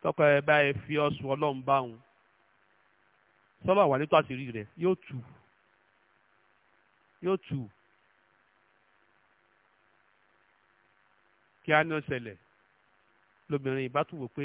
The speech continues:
"Á, ète wo gbogbo ète tóun sá ń dá ní ń já, ni wọ́n ń jáṣẹ́ òun." Wá wò pé kí ló ń lè ṣe o.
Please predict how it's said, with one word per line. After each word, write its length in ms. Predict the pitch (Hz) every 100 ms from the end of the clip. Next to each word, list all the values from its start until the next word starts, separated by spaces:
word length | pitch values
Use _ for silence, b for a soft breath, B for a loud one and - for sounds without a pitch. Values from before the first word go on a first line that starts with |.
| 147
"Á, 140 | - 339 359 -
ète 280 | 151 -
wo 140 | 185 165
gbogbo 280 | 160 175 185
ète 200 | 160 185
tóun 380 | - 240 156 147
sá 160 | - 220
ń 880 | 143 143 165 185 190 196 190 196 202 _ _ _ _ _ _ 160
dá 200 | 185 190 185 - - _ _ -
ní 80 | 180
ń 100 | 202 175
já, 180 | 156 196 180 - - _ _ _ _ _ _ _ _ _ _ _ _ _ _ _ _ _ _ -
ni 40 | 175
wọ́n 140 | 202
ń 60 | 202
jáṣẹ́ 460 | 165 196 214 202
òun." 260 | 156 139 135 - _ _ _ _ _ _ _ _ _ _ _ _ _ _ _ _ -
Wá 100 | 180
wò 100 | 180
pé 120 | 165 165
kí 140 | 208
ló 140 | 185 160
ń 80 | 143
lè 120 | 139
ṣe 240 | 135 - 143
o. 1200 | 135 127 127 127 127 127 131 131 131 131 131